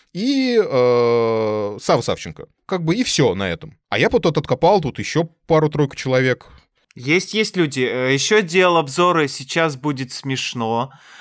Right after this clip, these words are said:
Speaker 2: Он делал обзоры на К В Н. А, потом девочка какая-то делает. А, я не помню, как
Speaker 1: Да,
Speaker 2: точно
Speaker 1: да,
Speaker 2: канал ее
Speaker 1: да.
Speaker 2: называется.
Speaker 1: Пока у нее все,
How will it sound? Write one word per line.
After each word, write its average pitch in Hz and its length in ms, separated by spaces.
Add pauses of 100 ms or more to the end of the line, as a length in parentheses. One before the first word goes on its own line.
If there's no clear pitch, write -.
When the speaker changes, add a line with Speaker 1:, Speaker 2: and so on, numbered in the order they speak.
(160)
Speaker 2:
Он 135 180
делал 135 300
обзоры 127 360
на 123 140
К - 120
В 120 120
Н. 117 340 (480)
А, 120 260
потом 185 300
девочка 147 600
какая-то 147 440
делает. 135 560 (140)
А, 110 460 (420)
я 123 180
не 127 100
помню, 123 260
как 143 80
Speaker 1:
Да, 131 160 (100)
Speaker 2:
точно 135 80
Speaker 1:
да, 127 140
Speaker 2:
канал 127 180
ее 120 120
Speaker 1:
да. 117 60
Speaker 2:
называется. 110 340
Speaker 1:
Пока 143 120
у 143 60
нее 147 100
все, 151 200